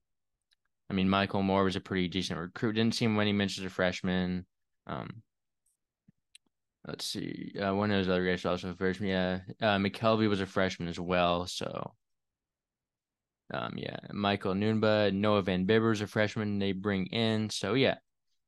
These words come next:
I really like this team overall. Definitely think they get back to more of the classic Winthrop teams. Obviously, don't have Pat Kelsey, but still think this is a very solid roster. I love their transfer class. I really do like the guys they brought back. So,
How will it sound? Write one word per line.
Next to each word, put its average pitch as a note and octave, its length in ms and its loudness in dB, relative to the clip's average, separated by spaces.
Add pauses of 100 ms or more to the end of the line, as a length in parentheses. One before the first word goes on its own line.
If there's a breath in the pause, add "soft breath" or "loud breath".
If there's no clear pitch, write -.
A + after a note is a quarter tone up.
(140)
I C3+ 100 6
really C3 260 10
like A2 180 8
this G2+ 180 0
team G2+ 180 0
overall. F#2+ 640 4 (760)
Definitely A#2+ 300 4
think A2+ 200 0
they A2 120 4
get G2+ 220 2
back G2+ 260 4
to A2 80 -2
more G2 240 2
of F#2 60 0
the F#2+ 80 2
classic C#3+ 440 2
Winthrop A2 340 0
teams. G2+ 300 0
Obviously, A#2+ 360 4
don't G#2+ 180 2
have G2+ 160 2
Pat F#2+ 260 0
Kelsey, - 540 -4
but G1+ 240 -2 (800)
still C#3 300 4
think B2 240 4
this G#2+ 160 2
is G#2+ 120 0
a - 20 -6
very G#2+ 340 4
solid G2 340 4
roster. F#2 440 2
I G2 100 4
love A#2 360 4
their A2 140 6
transfer G2 380 0
class. G2 300 2
I F#2+ 80 2
really A2 320 4
do G#2+ 120 2
like G2+ 180 4
the G2 100 0
guys F#2 280 2
they F#2 60 0
brought F2 360 0
back. A2 380 6
So, E2+ 420 -2